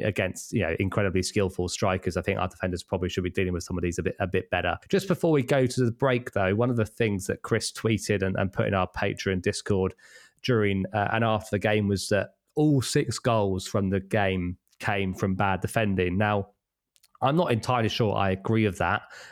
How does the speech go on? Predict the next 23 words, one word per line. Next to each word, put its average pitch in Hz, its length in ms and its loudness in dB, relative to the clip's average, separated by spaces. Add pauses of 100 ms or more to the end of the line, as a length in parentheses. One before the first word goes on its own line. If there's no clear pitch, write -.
and, 101 300 -2
and 101 180 2
we 107 140 2
can 95 380 -2 (160)
probably 113 260 2
debate 98 560 -2
some 104 160 -2
of 95 60 0
those 95 180 0
individual 95 400 0
goals 98 380 0
and 92 80 0
whether 98 160 0
or - 20 0
not 95 160 -2
they 101 80 0
were 95 100 2
bad 95 220 0
defending. 104 380 0
I 110 60 2
would 110 180 0
put - 180 -2
down 95 340 0